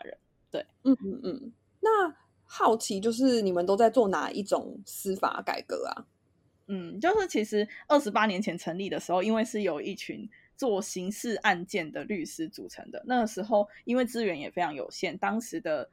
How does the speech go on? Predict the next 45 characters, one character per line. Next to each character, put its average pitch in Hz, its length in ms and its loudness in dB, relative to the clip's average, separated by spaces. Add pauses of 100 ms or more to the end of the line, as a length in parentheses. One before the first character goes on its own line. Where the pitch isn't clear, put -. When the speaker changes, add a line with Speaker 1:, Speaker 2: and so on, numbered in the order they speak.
Speaker 1:
时 - 220 -6
空 220 220 2
环 180 160 -2
境 196 160 -4
下 202 120 -2
面 190 160 -4
其 220 200 -4
实 220 200 -2
是 226 320 -4 (140)
台 170 160 0
湾 190 180 0
刚 190 220 -4
经 185 300 -8
历 180 280 -8 (160)
政 202 160 2
治 185 140 -2
转 - 220 -8
型， - 260 -16 (320)
还 180 180 2
没 247 180 0
有 220 160 -2
进 208 280 -4
入 208 180 0
一 151 120 -4
个 113 400 -6
司 - 200 -4
法， - 300 -6 (380)
就 180 120 -4
是 185 120 -2
完 165 260 -4
全， 156 420 -8 (420)
呃， 160 220 -4
脱 262 320 4
离 175 200 -2
威 180 200 2
权 - 240 -8
的 131 120 -12
那 185 100 -6
个 147 80 -8
年 107 260 -12
代， - 200 -4 (240)
所 277 160 0
以 254 80 0
其 233 240 0
实 175 360 -2